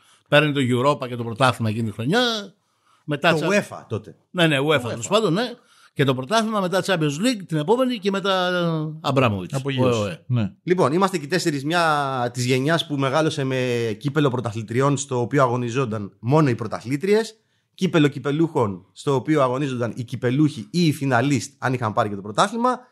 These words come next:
Speaker 2: και κύπελο uefa.
Speaker 3: Ναι.
Speaker 2: Δεν μας χαλούσε καθόλου αν μια ομάδα πήγαινε καλά στο uefa ή στο κυπελούχων, που συνήθως εκεί πηγαίναμε καλά.
Speaker 1: Ναι.
Speaker 2: Με εξαίρεση τον Παναθηναϊκό, τέλος πάντων.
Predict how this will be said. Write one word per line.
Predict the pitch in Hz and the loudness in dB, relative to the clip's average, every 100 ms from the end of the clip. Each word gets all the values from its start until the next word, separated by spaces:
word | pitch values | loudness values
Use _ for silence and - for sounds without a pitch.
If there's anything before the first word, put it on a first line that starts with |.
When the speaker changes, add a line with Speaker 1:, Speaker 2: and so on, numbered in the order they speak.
| _ _ | _ _
Speaker 2:
και | 240 | 2
κύπελο | 190 233 226 226 202 | 2 0 -4 0 0
uefa. | 160 80 _ _ _ - | 0 -6 _ _ _ -2
Speaker 3:
Ναι. | 170 110 | 0 0
Speaker 2:
Δεν | - 233 | 0 -2
μας | 190 - - - | 0 -2 -8 -14
χαλούσε | - 147 143 196 170 | -2 2 4 2 0
καθόλου | 143 120 190 214 247 240 - _ _ _ | 0 0 2 2 2 -2 -8 _ _ _
αν | 190 208 | 0 2
μια | 190 | 2
ομάδα | 151 160 208 190 | 2 0 -2 -2
πήγαινε | 190 185 147 | -2 0 0
καλά | 127 170 202 | 0 0 0
στο | 190 139 | 2 2
uefa | 175 214 180 | 2 0 -2
ή | |
στο | 202 185 | -2 -4
κυπελούχων, | 175 190 160 101 78 _ _ - _ _ | 0 4 4 2 -6 _ _ -20 _ _
που | 185 | 0
συνήθως | 170 202 240 | 4 4 2
εκεί | - 160 156 | -2 -2 0
πηγαίναμε | 123 110 101 | 2 2 0
καλά. | 87 90 82 - | -4 -8 -10 -4
Speaker 1:
Ναι. | 113 95 | -2 2
Speaker 2:
Με | 139 | 2
εξαίρεση | 123 - 143 135 135 127 123 _ _ _ _ _ - | 2 0 -4 -4 -6 -6 -8 _ _ _ _ _ -4
τον | 127 | 4
Παναθηναϊκό, | 123 117 120 117 | 4 4 0 -2
τέλος | 101 95 | -2 -4
πάντων. | 90 87 | -8 -10